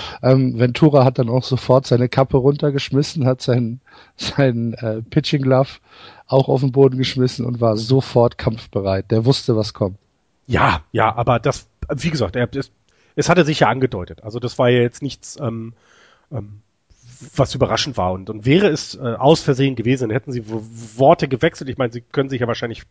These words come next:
Speaker 2: verstehen, sind ja beide aus Lateinamerika, also können sich dann auch so bepöbeln, dass es kein anderer mitbekommt. Ähm, aber, und du hast ja auch die, die, die, ähm,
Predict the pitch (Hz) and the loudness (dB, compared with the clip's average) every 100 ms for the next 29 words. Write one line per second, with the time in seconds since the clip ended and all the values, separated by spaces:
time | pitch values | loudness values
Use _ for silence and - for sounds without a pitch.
0 | _ - 117 - 160 135 127 123 120 120 | _ -12 -6 0 0 0 -4 -2 0 -2
1 | 110 110 127 147 143 135 135 131 123 _ | -4 -8 -6 -4 -2 -2 -2 0 -2 _
2 | - - 113 110 - 135 127 - 120 120 | -20 -10 -8 -6 0 2 2 0 -2 0
3 | 139 131 - 147 143 139 123 123 - 127 | -2 -4 0 2 4 4 2 -6 -4 -2
4 | 117 117 110 110 - 143 139 131 - _ | 0 -2 -2 -2 -4 0 0 0 -8 _
5 | _ _ - 123 113 117 _ - 113 107 | _ _ -6 -6 -6 -12 _ -2 4 4
6 | 104 _ _ _ _ - 147 135 123 - | 4 _ _ _ _ -4 -2 2 2 2
7 | 143 123 - 127 131 123 - 127 117 - | 0 -2 -6 -10 -8 -10 -10 -10 -8 -8
8 | 107 104 | -10 -12